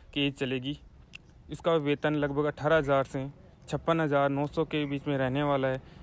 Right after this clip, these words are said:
इसके लिए योग्यता में आपको सिर्फ दसवीं पास होना अनिवार्य है। <clears throat> तो ये दोस्तों, दसवीं पास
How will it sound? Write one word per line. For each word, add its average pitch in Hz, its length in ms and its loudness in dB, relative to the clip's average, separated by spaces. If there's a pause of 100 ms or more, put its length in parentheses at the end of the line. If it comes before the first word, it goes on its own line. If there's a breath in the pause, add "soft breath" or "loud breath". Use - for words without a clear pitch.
(120 loud breath)
इसके 170 220 -4
लिए 170 140 2
योग्यता 160 500 -2
में 156 120 -2
आपको 139 200 -4
सिर्फ 156 320 -2
दसवीं 143 300 -2
पास 135 380 -4
होना 135 220 -2
अनिवार्य 127 360 0
है। - 1400 0
<clears throat> - 20 -4
तो 180 120 4
ये 180 140 4
दोस्तों, 175 360 0
दसवीं 156 240 0
पास 160 240 0